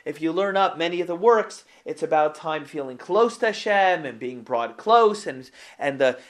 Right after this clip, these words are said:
the two walls and the half wall minimum, the two and a half wall minimum,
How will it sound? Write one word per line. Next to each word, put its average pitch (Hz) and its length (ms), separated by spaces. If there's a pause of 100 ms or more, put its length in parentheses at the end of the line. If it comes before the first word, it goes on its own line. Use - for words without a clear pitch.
(120)
the 135 120
two 208 240
walls 196 600
and 143 140
the 135 160
half 143 400
wall 135 220
minimum, 208 380
the 156 80
two 156 180
and 147 80
a 139 40
half 135 120
wall 131 180
minimum, 220 460